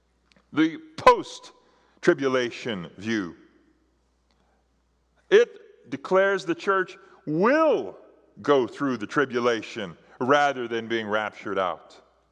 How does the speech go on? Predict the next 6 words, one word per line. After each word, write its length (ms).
Thus, 340
the 120
rapture 640
of 200
the 80
church 520